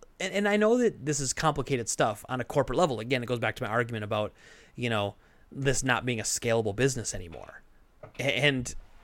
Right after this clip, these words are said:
it's just incredible to me that they somehow aren't able to understand how the trade systems work when they literally created it.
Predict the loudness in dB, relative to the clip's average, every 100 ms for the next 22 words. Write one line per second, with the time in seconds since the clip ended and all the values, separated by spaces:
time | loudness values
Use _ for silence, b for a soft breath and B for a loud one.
0 | -20 -20 -20 -20 -20 -2 -2 0 0 0
1 | 0 -6 -6 0 2 2 0 -4 -6 -6
2 | -8 -14 b b b b 0 4 4 2
3 | -4 6 6 6 2 2 2 2 0 2
4 | 0 0 0 2 2 0 -2 b b b
5 | 0 2 4 4 4 2 0 0 4 6
6 | 6 4 2 2 2 -4 -2 -2 -2 2
7 | 4 6 4 6 6 4 0 -4 -2 -2
8 | -6